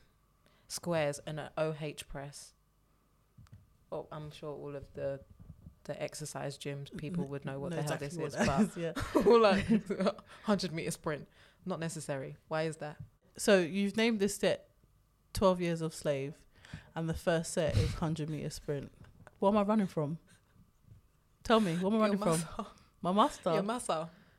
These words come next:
Speaker 2: How out of it, like, how out of yourself do
Speaker 1: How
Speaker 2: you
Speaker 1: far
Speaker 2: have
Speaker 1: removed do you have to be from
Speaker 2: to
Speaker 1: the
Speaker 2: not
Speaker 1: whole situation?
Speaker 2: see
Speaker 1: Yeah, that
Speaker 2: that
Speaker 1: is
Speaker 2: that's,
Speaker 1: that wrong?
Speaker 2: that's wrong. As a black person, that this isn't going to sit right with a lot of people.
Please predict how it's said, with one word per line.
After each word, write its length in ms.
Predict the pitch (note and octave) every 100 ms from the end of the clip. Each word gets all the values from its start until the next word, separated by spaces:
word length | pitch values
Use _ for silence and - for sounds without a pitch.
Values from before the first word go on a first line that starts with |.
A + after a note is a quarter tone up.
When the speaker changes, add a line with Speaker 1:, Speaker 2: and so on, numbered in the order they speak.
| _ _ _ -
Speaker 2:
How 440 | - C#4+ F#4 E4 -
out 240 | C4+ C#4+
of 220 | G3+ F3+
it, 320 | E3 E3 B3+ - - _ _ _ _ -
like, 160 | G#3+ F#3+
how 440 | G3 B3 C#4 B3+
out 220 | A3+ A#3+ G#3+
of 240 | G#3 G3 F3 - - -
yourself 800 | F#3+ F#3 - - F#3+ D#3 - -
do 100 | F#3+
Speaker 1:
How 60 |
Speaker 2:
you 100 | F#3
Speaker 1:
far 80 | G3
Speaker 2:
have 80 | F3+
Speaker 1:
removed 440 | E3+ E3+ E3+ D#3+ -
do 80 |
you 120 | E3+ D#3+
have 160 | E3
to 100 | -
be 180 | D#3+ D#3+
from 180 | D#3+ -
Speaker 2:
to 80 | C4+
Speaker 1:
the 60 | A#3+
Speaker 2:
not 140 | C4 C4
Speaker 1:
whole 100 | -
situation? 720 | - - - C#4+ B3 G3 E3+
Speaker 2:
see 60 | D3+
Speaker 1:
Yeah, 220 | C#3+ D3+ D3+
that 120 | C#3+
Speaker 2:
that 140 | G#3+
Speaker 1:
is 80 | D#3
Speaker 2:
that's, 220 | C#3+ D3+ D3+
Speaker 1:
that 80 |
wrong? 260 | D#3 D3+ D3+
Speaker 2:
that's 260 | D#3+ A3+ - -
wrong. 180 | B3
As 200 | F3+ G3
a 60 | G3+
black 300 | F#3+ A3 G#3+
person, 280 | G3 E3+ F3
that 180 | F3+ - -
this 180 | A3 A3
isn't 240 | G#3 E3 D#3
going 200 | E3 D#3
to 120 | D3+
sit 240 | - D#3+
right 180 | D3 C#3+
with 140 | D3+ D3
a 60 |
lot 160 | C#3+ C#3+
of 80 | C#3+
people. 420 | D3 - C#3 D3